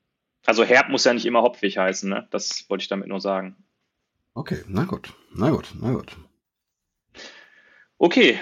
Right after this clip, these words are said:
Speaker 1: äh, Holger, was haben wir denn? Wir haben viel erlebt in der, in der letzten Zeit, ne?
Speaker 2: Ja, das war so, so ein bisschen was, oder? Also irgendwie, ja, wir hatten ja,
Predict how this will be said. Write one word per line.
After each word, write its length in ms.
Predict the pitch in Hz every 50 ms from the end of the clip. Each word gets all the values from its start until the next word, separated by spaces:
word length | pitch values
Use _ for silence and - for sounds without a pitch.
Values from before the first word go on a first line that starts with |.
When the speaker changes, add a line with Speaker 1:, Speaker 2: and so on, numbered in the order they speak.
| -
Speaker 1:
äh, 200 | - 139 147 139
Holger, 300 | 156 208 196 143 110 110 117
was 120 | 143 -
haben 80 | 247 247
wir 80 | -
denn? 180 | 107 104 107 113
Wir 120 | 117 120
haben 160 | 143 156 180
viel 300 | 190 - - - 190 208
erlebt 420 | 185 185 190 214 190 139 - - -
in 100 | 110 110
der, 400 | 110 107 107 104 104 107 104 - -
in 100 | - 110
der 100 | 110 104
letzten 380 | 101 104 104 - - - 104 98
Zeit, 380 | - 110 101 101 98 95 -
ne? 240 | 117 135 190 220 - _ _ _ _ _ _ _ _ _ _ _ _ _ _ _ _ _ _ _ -
Speaker 2:
Ja, 200 | 170 151 135 117
das 180 | 113 147 147 -
war 160 | 123 165 226
so, 160 | 233 302 285
so 80 | 190 165
ein 80 | 156 143
bisschen 300 | 147 135 139 143 117 107
was, 240 | 104 104 - -
oder? 160 | 120 147 175 160
Also 160 | 147 139 -
irgendwie, 480 | - 170 170 170 180 185 190 202 196 - - _ -
ja, 240 | - 104 95 90 98
wir 100 | 98 95
hatten 220 | 107 - - 139
ja, 420 | 151 147 135 139 135 139 147 143